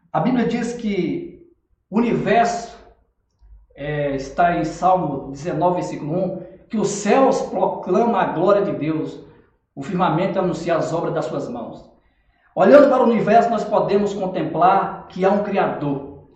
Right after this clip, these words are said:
há um Deus soberano, há um Deus que é supre-, que tem toda a supremacia e preeminência. Mas mesmo assim, essa revelação natural, ela é suficiente,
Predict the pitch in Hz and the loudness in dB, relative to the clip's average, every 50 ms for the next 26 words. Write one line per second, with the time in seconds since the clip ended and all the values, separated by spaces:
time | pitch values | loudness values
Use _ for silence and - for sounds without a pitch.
0 | _ - - 170 190 196 190 165 139 170 214 240 247 240 214 - - - 185 185 | _ -2 2 4 4 4 4 0 2 6 8 8 8 8 6 4 0 -2 -2 -2
1 | 180 170 147 147 160 165 147 135 - - - - - - - _ _ _ _ _ | -2 -2 0 0 0 2 0 0 -2 -4 -8 -12 -16 -20 -20 _ _ _ _ _
2 | - 156 180 - 160 147 143 185 208 233 226 233 233 - - - - - 202 190 | -4 -2 0 0 0 0 4 6 6 6 6 6 4 2 0 -4 -6 -8 -6 -2
3 | 185 190 185 - - - - - - - 156 156 160 160 - - - 175 180 180 | 0 0 0 0 -2 -4 -8 -8 -8 -8 -8 -8 -8 -8 -10 -10 -6 -4 -4 -4
4 | - 233 233 240 - - 202 196 202 196 190 185 170 - - - - 180 175 180 | -2 -2 -2 0 0 0 -2 -2 -2 -2 0 -2 -2 -4 -6 -8 -6 -2 2 2
5 | 165 - - - - - - 147 - - 175 175 170 165 147 143 139 135 135 - | 2 2 0 -6 -10 -10 -10 -8 -6 -4 -2 -2 0 0 0 0 0 -2 -2 -4
6 | - - - - - - _ _ _ _ _ _ - - 165 202 196 - 196 233 | -10 -14 -18 -20 -20 -20 _ _ _ _ _ _ -4 0 2 2 2 2 2 4
7 | 277 269 254 254 233 - - - - 269 269 254 208 180 175 - - - - - | 4 4 4 4 2 0 -2 -2 0 2 4 4 2 0 -4 -8 -12 -14 -18 -20
8 | _ _ - 190 196 214 214 220 214 202 185 185 - - 220 220 220 190 - - | _ _ -2 -2 0 0 0 0 2 4 4 4 4 4 2 0 2 2 0 0
9 | - 160 175 202 214 - - - - - - - - - - _ _ _ _ _ | 2 4 4 6 6 6 4 2 -2 -4 -8 -14 -18 -20 -20 _ _ _ _ _
10 | - 175 202 214 220 214 - - - - - - - - - - 208 202 220 220 | 0 2 4 6 6 6 6 6 4 2 0 -4 -6 -6 -4 -2 0 2 2 2
11 | 208 - - - - - - - _ | 0 -2 -6 -10 -14 -18 -20 -20 _